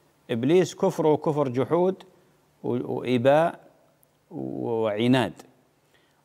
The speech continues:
وأيضًا يطلق على ال-، ال-، ال-، الكافر مشرك، أيضًا يطلق على الكافر مشرك،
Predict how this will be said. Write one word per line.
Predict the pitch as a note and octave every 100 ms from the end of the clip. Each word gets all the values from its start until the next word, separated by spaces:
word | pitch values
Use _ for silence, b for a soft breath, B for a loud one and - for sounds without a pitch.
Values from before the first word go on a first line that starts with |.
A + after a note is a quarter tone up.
| _
وأيضًا | A#2 A2 G#2 G2 - - - D3+ G#3 G#3
يطلق | F#3 F3+ A3 G#3 F#3+ D3
على | B2+ C3+
ال-، | C3 - A#2+ A#2+
ال-، | - G#2+ G2+
ال-، | F2 G#2 F#2+ F2
الكافر | G2 A#2 A2+ G#2+ C3
مشرك، | - F#3 E3+ B2 G#2+
أيضًا | C3 A#2+ F#2 C#2 _ _ _ _ -
يطلق | C#3+ D3+ C3+
على | A2+ A#2
الكافر | - B2+ B2 A#2
مشرك، | A2+ - -